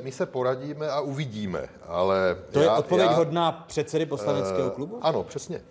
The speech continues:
Speaker 1: My se poradíme v poslaneckém klubu a já budu respektovat, eh,
Speaker 2: <laughs>
Speaker 1: názor poslaneckého klubu. Nicméně,
Speaker 2: Myslíte si, že ten
Speaker 1: myslím
Speaker 2: návrh
Speaker 1: pár
Speaker 2: je
Speaker 1: slov.
Speaker 2: dobrý?
Speaker 1: Ehm,
Speaker 2: Aby
Speaker 1: ten
Speaker 2: nejdříve
Speaker 1: návrh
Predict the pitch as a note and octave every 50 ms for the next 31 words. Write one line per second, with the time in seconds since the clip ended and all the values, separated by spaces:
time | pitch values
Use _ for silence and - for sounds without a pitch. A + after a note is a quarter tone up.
0 | - A2 A2 - D#3+ - - C#3 A2+ A2+ B2 C3 B2 C#3+ B2+ - A#2 A2+ - -
1 | G#2 E2+ - F2+ F2+ E2+ F#2+ A2 C3 E3 E3+ - - - - - - F#2+ G2+ G2+
2 | G#2 A2+ A#2 A2+ A2 A#2 - - - - A2 - - B2 A2+ G#2+ G#2+ G#2 G2+ G2
3 | G2 F#3+ - G2+ - F#2+ F#2+ F2+ F#3+ G2+ G#2 - A#2 G2+ G#2 - C#3 G#2 G2 -
4 | A2+ G#2+ - - A2 C3 C3+ - - - - B2 C#3+ B2+ C#3 E3 D#3+ C#3 A2+ F2+
5 | - - - - - - - - - - - - - - - - B3+ C4 B3 B3+
6 | B3 - A3 - A3 G#3 G3 F#3+ F#3 - A3 - - - - G3+ F#3 F3 D#3 F#3+
7 | - - - - - - - - - - - - G2+ F#2+ F#2+ F#2+ F#2+ F#2 F#2 F#2
8 | F#2 F#2+ G2 G2 G2+ - - - - A2+ A2+ A2+ - F3 F#3+ A#3+ F#3+ D#3+ D#3+ F#3
9 | F#3 E3 E3+ A#3+ F#3 A#3 A3 G#3